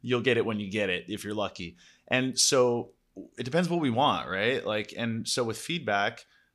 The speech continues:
you know, our D J friends, for example, ask us, you know,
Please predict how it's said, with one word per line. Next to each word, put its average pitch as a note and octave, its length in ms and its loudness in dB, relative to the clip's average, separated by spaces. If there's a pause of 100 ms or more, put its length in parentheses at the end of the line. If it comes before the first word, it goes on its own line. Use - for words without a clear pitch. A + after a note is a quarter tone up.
(200)
you B2+ 140 -6
know, A2 180 0
our A#2 120 0
D F3 160 0
J A#2 180 2
friends, F#2 320 -4
for G#2 160 -6
example, F#2 580 -6
ask - 480 -4
us, - 420 -4 (120)
you A2+ 140 -6
know, F2+ 240 -8